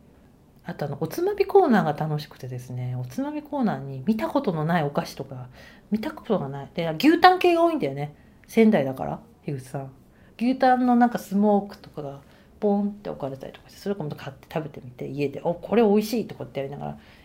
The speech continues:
やってるんです。なんで、おかゆは山屋が大好きです。で、そうそう、この間すごい嬉しかったのが、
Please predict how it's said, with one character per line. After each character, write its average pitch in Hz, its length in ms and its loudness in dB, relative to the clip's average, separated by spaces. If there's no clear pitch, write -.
や 135 120 -4
っ - 20 -12
て - 180 -6
る 151 140 -6
ん - 20 -4
で - 100 -8
す。 - 240 -20
な 175 140 -4
ん 156 100 -8
で、 156 160 -2
お 147 60 -2
か 165 200 -2
ゆ 165 60 -2
は 180 220 2
山 180 360 6
屋 185 140 4
が 185 140 6
大 202 320 6
好 220 80 -6
き - 80 -10
で 143 140 -2
す。 - 100 -16
で、 - 300 6
そ 294 160 6
う - 20 12
そ 226 200 8
う、 220 60 0
こ 240 120 6
の 285 60 8
間 294 120 6
す 294 80 -2
ご 311 80 6
い 269 60 10
嬉 302 180 6
し - 40 -6
か 226 100 8
っ 220 80 -2
た 160 100 4
の 147 140 0
が、 196 240 8